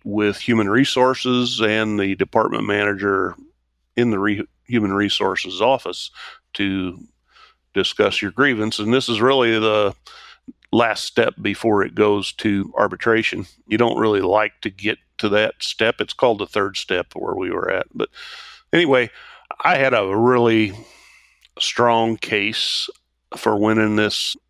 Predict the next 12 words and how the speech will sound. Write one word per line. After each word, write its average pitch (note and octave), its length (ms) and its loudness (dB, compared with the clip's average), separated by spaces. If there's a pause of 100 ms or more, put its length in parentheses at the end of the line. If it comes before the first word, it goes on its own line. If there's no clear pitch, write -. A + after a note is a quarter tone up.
(200)
particular A2 640 0
grievance. G#2+ 680 -2 (120)
You - 60 -2
know, G2+ 100 0
I - 80 0
walked A2 300 2
out A2+ 180 2
of A2 100 2
the G#2+ 80 2
meeting A2 640 -2
pretty A2+ 320 -2
angry, A#2+ 360 -2